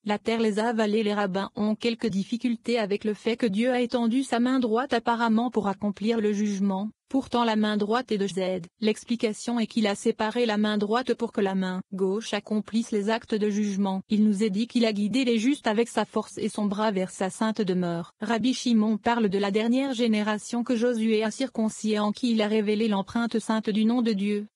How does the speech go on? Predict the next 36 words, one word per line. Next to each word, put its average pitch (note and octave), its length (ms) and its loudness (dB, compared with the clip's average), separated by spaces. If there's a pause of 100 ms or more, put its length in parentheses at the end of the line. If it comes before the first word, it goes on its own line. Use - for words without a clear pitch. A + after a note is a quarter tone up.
(120)
Toute - 160 -4
personne A#3+ 520 0
circoncise A#3 760 -2
et G#3 140 0
en G3+ 100 0
qui A3 160 -2
l'empreinte G#3 540 -2
sainte A#3+ 340 -4
a G#3+ 60 2
été G#3+ 240 -2
révélée A3 380 2
est A#3 140 0
appelée G#3+ 380 2
juste. F#3+ 420 -8 (140)
Rabbi A3+ 320 0
Shimon A#3 320 2
nous A#3 140 4
rappelle A3 400 -2
qu'il A#3+ 180 0
n'y A#3+ 140 4
a A3+ 80 0
pas C4 160 0
de A3+ 80 2
mots G#3 320 2
ou A3+ 100 0
de G3+ 100 2
lettres G3+ 440 -2
dans F#3+ 160 -2
la F#3 100 -2
Torah A#3 300 0
qui G3+ 160 0
ne G3 80 2
contiennent A#3 440 0
des G#3 120 2
secrets G#3+ 400 -2
suprêmes. F#3 680 -6